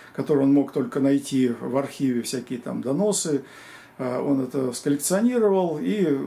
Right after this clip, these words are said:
вот с тех древних времен считается, раз источник древний, значит, э, он и правдив. Это не так. И я написал книгу под названием «Антисветоний», где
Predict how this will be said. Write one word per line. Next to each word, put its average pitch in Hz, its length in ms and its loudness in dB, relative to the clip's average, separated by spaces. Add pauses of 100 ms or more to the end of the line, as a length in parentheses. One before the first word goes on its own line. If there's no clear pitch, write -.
(140)
вот 131 180 -10
с - 140 -6
тех - 300 -4 (180)
древних 135 440 2
времен 196 360 2
считается, 143 440 -2
раз 135 200 -2
источник 131 440 -4
древний, 190 360 0
значит, 143 340 -4
э, 123 340 -4 (240)
он 147 160 0
и 143 60 2
правдив. 120 500 -4
Это 190 200 -2
не 120 120 2
так. 202 320 -2 (920)
И 143 80 -4 (100)
я 160 380 4
написал 190 340 -2
книгу 180 360 2
под 139 120 -2
названием 139 520 2
«Антисветоний», 151 1000 -2
где 127 400 2